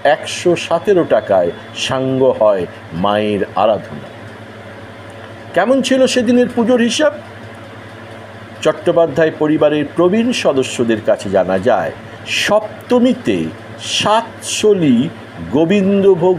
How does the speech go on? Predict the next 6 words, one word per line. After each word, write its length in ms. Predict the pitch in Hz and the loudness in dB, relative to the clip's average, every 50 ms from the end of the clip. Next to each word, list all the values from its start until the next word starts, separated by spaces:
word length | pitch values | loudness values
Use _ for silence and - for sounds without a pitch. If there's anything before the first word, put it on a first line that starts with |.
| 127 - | -2 -2
চালের 400 | - 180 165 160 165 165 165 156 - - - - | 0 2 2 4 4 4 2 2 0 -4 -2 2
অন্নভোগ, 720 | 127 143 147 151 156 160 160 160 160 147 131 190 226 262 262 220 - - - - - | 2 2 4 2 0 0 2 2 2 4 4 4 4 2 0 -2 -8 -14 -16 -14 -10
সাথে 340 | - - 131 123 - - 127 120 - - | -2 0 0 0 2 0 -2 -2 -2 -6
সাত 260 | - - 180 202 196 - - - - | -4 0 0 0 -2 -4 -8 -4 0
রকমের 540 | 139 127 123 117 - - 117 110 104 101 92 85 78 | 2 2 2 2 2 -2 0 2 2 2 0 0 -2
ব্যঞ্জন। 420 | 90 90 90 90 85 82 95 90 | -2 -4 -4 -6 -8 -8 -8 -10